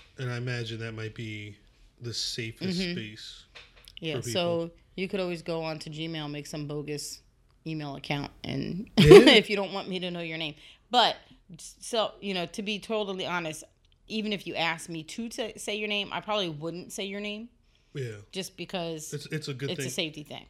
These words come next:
Speaker 1: It's a good thing you're
Speaker 2: Yeah,
Speaker 1: gonna be
Speaker 2: as a
Speaker 1: seeing those,
Speaker 2: precaution.
Speaker 1: 'cause I, I would fuck up and say somebody's name. I already know
Speaker 2: <laughs>
Speaker 1: it. I would know it.
Speaker 2: Well, I'm sticking with just pronouns and, <laughs>
Speaker 1: I feel
Speaker 2: and
Speaker 1: you.
Speaker 2: that's it.
Speaker 1: No, no, I feel you.
Speaker 2: So the day that I have a, uh,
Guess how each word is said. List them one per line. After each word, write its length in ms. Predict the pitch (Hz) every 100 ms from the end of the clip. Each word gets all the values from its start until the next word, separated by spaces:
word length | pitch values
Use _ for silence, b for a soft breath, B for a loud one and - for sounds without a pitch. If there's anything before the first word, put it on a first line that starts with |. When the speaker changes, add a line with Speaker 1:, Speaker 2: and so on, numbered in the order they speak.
| -
Speaker 1:
It's 180 | 151
a 40 | 151
good 240 | 127 131
thing 160 | 131 123
you're 140 | 120
Speaker 2:
Yeah, 80 | 156
Speaker 1:
gonna 100 | 113
be 100 | 113
Speaker 2:
as 100 | 151
a 40 | 135
Speaker 1:
seeing 120 | 117
those, 80 | -
Speaker 2:
precaution. 380 | 110 - - - -
Speaker 1:
'cause 140 | - 131
I, 60 | 123
I 160 | 135
would 180 | 135 131
fuck 240 | 135 117
up 140 | 120 110
and 100 | 110
say 160 | 113
somebody's 460 | 113 123 104 104 101
name. 260 | 107 101 104
I 40 |
already 180 | 104 104
know 160 | 101 101 - _ _
Speaker 2:
<laughs> 300 | _ _ -
Speaker 1:
it. 120 | - 571 571 587 587 508
I 160 | 480
would 140 | 120 113
know 60 | - 107
it. 60 |
Speaker 2:
Well, 180 | 214 233
I'm 180 | 220 247
sticking 400 | 240 - 240 214
with 200 | 196 190 - -
just 340 | 180 180 - - _
pronouns 540 | - 190 175 165 160 -
and, 200 | 175 170
<laughs> 80 | 214 - 440 508
Speaker 1:
I 160 | -
feel 100 | 214
Speaker 2:
and 60 | 208
Speaker 1:
you. 60 | 185
Speaker 2:
that's 260 | 175 -
it. 160 | 147 -
Speaker 1:
No, 80 | 127
no, 80 | 120 113
I 40 |
feel 200 | - 113
you. 80 | 104
Speaker 2:
So 280 | 107 170 160 B B -
the 100 | 226
day 400 | 170 214 226 269
that 200 | 240 220
I 140 | - 185
have 380 | 180 185 180 170 180 _
a, 220 | 160 165 143
uh, 360 | 156 151 151 151